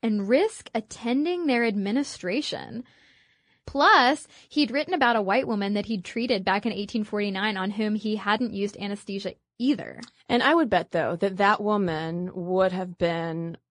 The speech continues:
Speaker 2: uh, working class, lower class, because class definitely plays a role if you are a white woman and whether or not you would receive any of this old school anesthesia,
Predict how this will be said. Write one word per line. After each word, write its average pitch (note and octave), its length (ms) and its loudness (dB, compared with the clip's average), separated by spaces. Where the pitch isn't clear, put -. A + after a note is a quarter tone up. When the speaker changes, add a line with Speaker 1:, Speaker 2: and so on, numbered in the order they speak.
Speaker 2:
uh, - 320 -12
working G3+ 360 0
class, F3 520 0
lower F3 380 2
class, E3 560 -4
because F#3+ 840 0
class G3 320 2
definitely G#3+ 560 -2
plays F#3 300 -2
a E3+ 80 -4
role D#3+ 380 0
if F3 220 -4
you G3 460 2
are F3+ 400 2
a F3+ 80 4
white D#3+ 280 2
woman E3 280 -4
and F3+ 200 0
whether F3 260 0
or E3+ 40 0
not E3 300 -2
you F3 160 -4
would E3 380 -2
receive F3 720 -4
any E3+ 320 -4
of E3+ 400 -6
this F3 260 -4
old F3 200 -4
school F3 200 -4
anesthesia, E3+ 680 -6